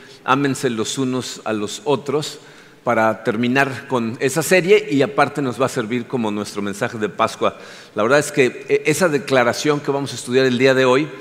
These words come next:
eh, se van a dar cuenta cómo abarca a todas las demás, de hecho es de la que surgen todas las demás. Y, y al final vamos a ver cómo, eh, la cruz de Cristo es,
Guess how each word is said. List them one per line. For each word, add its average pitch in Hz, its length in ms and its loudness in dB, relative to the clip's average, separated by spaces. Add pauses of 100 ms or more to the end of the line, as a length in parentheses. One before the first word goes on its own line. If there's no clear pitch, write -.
(380)
eh, 113 160 -2
se - 140 -4
van 147 120 4
a - 20 6
dar 143 180 2
cuenta 147 320 0
cómo 147 420 0 (520)
abarca 143 840 4
a 113 100 -10
todas 135 200 4
las 113 160 0
demás, 127 420 -4
de 127 60 0
hecho 131 180 -2
es - 160 -4 (380)
de 113 160 2
la 113 240 2
que 117 100 -4
surgen 131 800 -4 (240)
todas 127 220 2
las 110 180 -2
demás. 120 400 -4 (560)
Y, 110 300 0
y 110 160 -2
al 110 120 0
final 127 340 0
vamos 135 260 -2
a 123 60 -2
ver 123 160 -2
cómo, 127 520 -2 (480)
eh, 107 520 -4
la 110 260 0
cruz 139 300 -2
de 123 100 -2
Cristo 131 580 -4
es, 113 300 -8